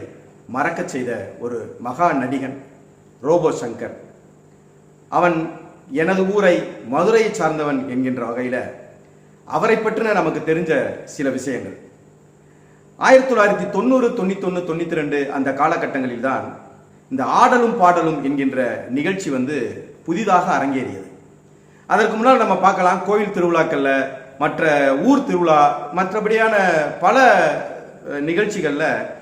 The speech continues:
இரவு வந்து வள்ளி திருமண நாடகம் நடக்கும். அப்படி முத நாள் அது நடக்கும், இரண்டாம் நாள் பட்டிமன்றம் நடக்கும், மூன்றாவது நாள் இசை கச்சேரி நடக்கும். இதுதான் எப்பயும் ஒரு பொதுவான ஒரு நிகழ்வாக ஆயிரத்தி தொள்ளாயிரத்தி தொண்ணூறுக்கு முன்பதாக உள்ள காலகட்டங்கள்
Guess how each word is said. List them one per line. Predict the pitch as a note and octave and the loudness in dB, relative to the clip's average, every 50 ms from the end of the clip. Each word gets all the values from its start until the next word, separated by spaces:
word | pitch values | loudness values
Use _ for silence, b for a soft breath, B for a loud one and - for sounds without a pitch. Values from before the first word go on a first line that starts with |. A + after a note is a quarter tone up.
| B B B B | B B B B
இரவு | D#3 F#3+ G#3+ B3+ B3+ A#3 | 2 6 6 8 8 6
வந்து | G3+ F#3 F#3 F#3 E3 | 4 2 2 0 2
வள்ளி | D3+ F3 A3+ B3 B3+ C#4+ | 2 2 2 2 0 0
திருமண | - B3+ A3+ G#3 F#3+ F3 | 0 0 0 0 0 0
நாடகம் | D#3+ D#3 D#3 D#3+ D#3 D3+ C#3 | 0 0 2 2 0 2 2
நடக்கும். | C3 C3 C3 C#3 E3+ - - - - - - - b b b b b b b | 0 0 0 -4 -8 -8 -12 -16 -20 -20 -20 -20 b b b b b b b
அப்படி | - F3 F3 F3+ F3 E3 D#3+ D#3 D3+ D3+ | 0 0 2 4 4 4 6 4 4 2
முத | D#3+ F3+ G3+ A3+ B3+ | 2 0 2 4 6
நாள் | B3 A3+ G#3+ G3 | 6 6 6 6
அது | G3 G3+ | 4 2
நடக்கும், | G3 F#3+ F#3+ G3 - A#3+ A3+ | 0 0 -2 0 0 0 0
இரண்டாம் | G#3 G3+ A3 A3 G#3 G#3 G3 | 2 0 2 2 2 2 4
நாள் | F#3 F3+ F3 F3 | 2 2 2 0
பட்டிமன்றம் | E3+ D#3+ - B3 A#3 G#3+ G3 F3+ D#3+ D3+ | -2 -4 -2 -4 -4 -2 -2 -2 -2 -2
நடக்கும், | C#3 C#3 - - E3+ G3 - - - B B B B B B | -2 -4 -6 -6 -8 -8 -10 -12 -18 B B B B B B
மூன்றாவது | G3+ C4 D4+ D#4 C#4 D4 C4+ A#3+ G#3+ G3+ | -2 0 2 4 4 6 6 6 4 4
நாள் | A3 A#3 - G3+ F3 D3 - - | 4 4 4 2 0 -2 -4 -6
இசை | F3+ - - C#4+ C#4 | -4 0 0 0 2
கச்சேரி | C#4 A3 D3 - E3+ D3 D3 | 2 0 -2 -2 -4 -6 -4
நடக்கும். | C3+ A2+ G#2+ G#2+ - - - - - - | -6 -6 -8 -10 -12 -16 -20 -20 -12 -6
இதுதான் | C#3+ D#3+ D#3+ F3 G3 A#3+ A#3+ G#3 E3+ C#3+ - E3 | -4 0 0 4 6 6 6 6 4 0 0 2
எப்பயும் | E3 F3 F3 G3 A3+ A#3 G#3+ G3 E3+ D3 C3 B2+ C3+ - - - - - | 2 4 4 4 2 2 2 2 2 0 -2 -4 -6 -10 -14 -18 -6 -2
ஒரு | D#3+ D#3+ D#3 D3+ D3 C#3 - - | 0 2 2 2 0 -2 -2 -2
பொதுவான | - - A#3 B3+ B3 B3 B3+ A#3+ | 0 2 6 6 8 8 8 6
ஒரு | G#3 F#3+ F3+ | 4 4 2
நிகழ்வாக | E3+ E3 E3+ F3 E3 D#3 D3 C#3+ - F3+ D#3+ B2+ G#2+ - - - B B B B B B | 2 2 2 2 4 2 2 2 2 2 0 0 -2 -6 -10 -14 B B B B B B
ஆயிரத்தி | - D#3+ G#3+ B3 B3 B3+ B3 | 4 6 8 8 6 6 4
தொள்ளாயிரத்தி | B3 A3+ G#3 G3+ G3 F#3 - | 4 4 4 4 4 0 -2
தொண்ணூறுக்கு | - G3+ G#3+ A#3+ C4+ C4+ B3 F#3 - G#3 | -2 -2 0 2 4 2 2 0 0 -2
முன்பதாக | F#3 G3+ A#3+ C4 C#4+ C4+ B3 A#3 A3+ A3 | 0 2 2 4 6 6 6 6 4 4
உள்ள | G3+ F#3 F3+ D#3+ | 2 2 0 0
காலகட்டங்கள் | D#3+ D#3 D#3 D#3+ D#3 D#3 C#3+ B2 - C3 B2+ C#3 D3 | 2 2 2 2 2 0 -2 -4 -4 -4 -4 -4 -4